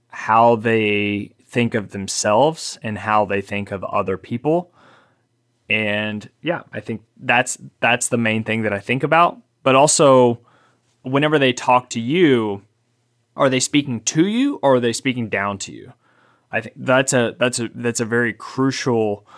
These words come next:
uh, detail that needs to be, uh, uh, considered whenever the, they're talking to you. So are they condescending whenever they're talking to you? Are they, or do you feel like a bother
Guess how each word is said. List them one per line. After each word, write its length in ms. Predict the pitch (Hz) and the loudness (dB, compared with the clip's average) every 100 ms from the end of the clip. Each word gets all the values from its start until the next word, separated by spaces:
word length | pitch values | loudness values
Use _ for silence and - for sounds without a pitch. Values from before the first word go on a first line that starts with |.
| - _ - | -20 _ -4
uh, 240 | 110 107 | 2 2
detail 520 | 101 117 123 123 110 104 | 0 0 -2 0 -2 0
that 140 | 95 | -4
needs 520 | 98 104 110 110 101 | -4 -6 -4 -4 -4
to 100 | - | -8
be, 600 | 101 104 104 101 98 95 _ _ _ _ _ | -8 -8 -6 -4 -6 -8 _ _ _ _ _
uh, 280 | - 50 50 - | -12 -10 -12 -14
uh, 200 | - - - | -14 -14 -6
considered 680 | 127 120 - 165 123 104 98 | -4 -2 2 4 4 2 -2
whenever 320 | 120 113 104 | -4 -4 -4
the, 160 | 98 98 | -4 -4
they're 200 | 104 101 | -4 -4
talking 340 | - 127 110 | 0 -2 -4
to 80 | - | -12
you. 40 | |
So 140 | 92 - | -10 -4
are 160 | 117 113 | -2 -2
they 100 | 104 | -4
condescending 960 | - 131 120 - - 123 127 139 156 - | -2 -2 -2 -4 -4 -2 -2 -2 -4 -8
whenever 260 | 131 127 120 | -4 -2 0
they're 100 | 113 | -2
talking 320 | 120 131 156 | 0 -2 -2
to 100 | - | -4
you? 120 | 175 | -2
Are 120 | 120 117 | 0 0
they, 320 | 110 104 98 - - - - | 0 -2 -6 -14 -20 -20 -12
or 120 | 113 | -8
do 100 | 110 | -4
you 80 | 107 | -4
feel 160 | 120 | -2
like 160 | 113 110 | -2 -2
a 60 | 98 | -4
bother 600 | - 92 113 123 135 | -2 -2 0 -2 -4